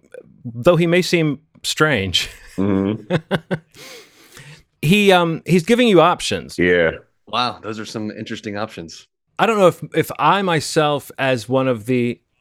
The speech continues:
Speaker 1: as one of the producers, co-producers, like, I'm associate <clears throat> producer or something. I guess we're all associate producers.
Speaker 3: Yeah, sure.
Speaker 1: Um, I would just suggest that, uh, the first option,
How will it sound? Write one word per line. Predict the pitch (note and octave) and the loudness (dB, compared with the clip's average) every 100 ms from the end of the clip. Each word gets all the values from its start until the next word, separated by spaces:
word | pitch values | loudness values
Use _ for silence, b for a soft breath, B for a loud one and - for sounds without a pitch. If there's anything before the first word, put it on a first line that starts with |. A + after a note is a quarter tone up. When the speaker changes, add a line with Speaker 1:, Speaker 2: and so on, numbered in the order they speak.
| _ _ _ - - | _ _ _ -12 -8
Speaker 1:
as | A#2+ | -2
one | D3 | 0
of | C#3 | 0
the | B2 | 0
producers, | C#3+ D3+ D#3+ F3 E3+ | 2 2 2 0 0
co-producers, | - E3 E3+ F3 E3+ F#3 E3+ | 2 2 4 0 2 0 2
like, | C3+ B2 - D#3 | 2 0 -4 -2
I'm | D#3 | -2
associate | - - E3 E3 - F#3+ | -2 0 2 2 2 0
<clears throat> | - | 0
producer | F3 G3 - G#3 G3 | -2 0 0 2 0
or | |
something. | - G3+ A3 F3+ | 0 -2 -2 0
I | |
guess | C#3+ D#3 | 0 0
we're | C3 | 2
all | A#2 C3 | 2 2
associate | - C#3+ - - | 0 -2 -4 -6
producers. | C#3+ D3 B2+ G2+ - | -4 -2 -2 -2 -6
Speaker 3:
Yeah, | - - - | -20 -20 -16
sure. | - A2 - | -6 -6 -2
Speaker 1:
Um, | B2+ B2+ A#2+ - b b - | 0 0 -4 -10 b b 0
I | F#3 | 2
would | A#3 | 2
just | E3+ E3+ - | 0 -2 -2
suggest | C3+ C#3+ C3 - - | -2 2 2 0 0
that, | B2+ A#2+ - - | 2 2 0 0
uh, | A2+ | 0
the | G#2 | -2
first | - - F3+ D#3+ | -2 0 0 2
option, | D#3 C#3 - C3+ B2+ | 0 0 -2 -2 -2